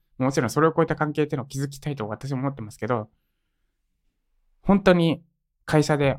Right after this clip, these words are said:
本気でやりたいことってのは、本気で継続してやっていきたいことってのは、社員を雇って、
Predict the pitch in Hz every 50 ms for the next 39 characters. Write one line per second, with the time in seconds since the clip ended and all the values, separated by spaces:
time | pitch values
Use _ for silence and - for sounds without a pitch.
0 | - - 160 156 139 - 139 143 135 120 - 131 127 123 - 127 123 - - -
1 | - - - - - - 101 98 98 95 92 92 - - _ _ _ _ _ _
2 | _ _ _ - - 151 139 143 135 139 127 - - 156 160 156 160 151 - 156
3 | - - 139 135 131 - - - 139 - - 147 139 139 143 139 143 143 143 139
4 | 123 107 101 98 98 87 107 - _ _ _ _ _ _ _ _ _ _ _ _
5 | - - 139 143 156 160 151 147 135 135 139 139 139 - _ - 101 95 104